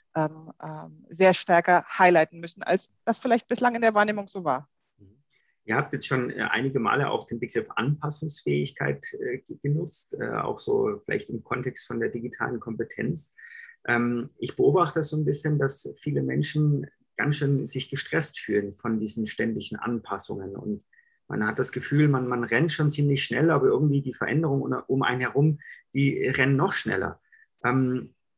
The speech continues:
Speaker 2: was müssen wir denn tun, dass wir auch, sag mal, dass die Menschen nicht auf der Strecke bleiben, auf dieser Hast nach kontinuierlicher Veränderung?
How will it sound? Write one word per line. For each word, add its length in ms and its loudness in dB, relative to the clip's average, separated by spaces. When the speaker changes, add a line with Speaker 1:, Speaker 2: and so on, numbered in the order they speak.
Speaker 2:
was 220 2
müssen 260 2
wir 80 0
denn 180 2
tun, 400 2
dass 220 -2
wir 160 2
auch, 340 2
sag 180 -8
mal, 120 0
dass 140 -4
die 60 -4
Menschen 340 0
nicht 100 0
auf 100 -2
der 120 -2
Strecke 580 -4
bleiben, 640 0
auf 340 -6
dieser 400 -4
Hast 400 -6
nach 280 0
kontinuierlicher 920 -2
Veränderung? 680 -4